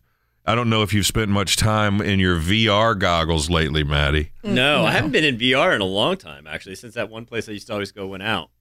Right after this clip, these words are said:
Speaker 1: Well, the next thing in V R is virtual kisses. We had the story a while back about the, uh, the virtual bird pecking on you,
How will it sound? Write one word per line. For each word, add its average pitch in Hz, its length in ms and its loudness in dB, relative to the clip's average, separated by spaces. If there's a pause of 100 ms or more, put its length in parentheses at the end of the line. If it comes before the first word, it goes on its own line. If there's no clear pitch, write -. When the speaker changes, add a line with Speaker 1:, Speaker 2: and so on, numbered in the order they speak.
(340)
Speaker 1:
Well, 98 340 2 (240)
the 107 100 2
next 123 380 2
thing 123 260 2
in 98 240 2
V 98 220 2
R 95 400 2 (540)
is 101 160 0
virtual 123 520 2
kisses. 98 760 0 (440)
We 107 300 2
had 120 400 0
the 101 100 2
story 107 600 2
a 104 80 0
while 95 320 2
back 104 420 0
about 90 540 2 (100)
the, 87 400 4
uh, 80 320 2
the 95 140 0
virtual 98 500 0
bird 95 380 0
pecking 110 340 2
on 113 200 0
you, 123 160 0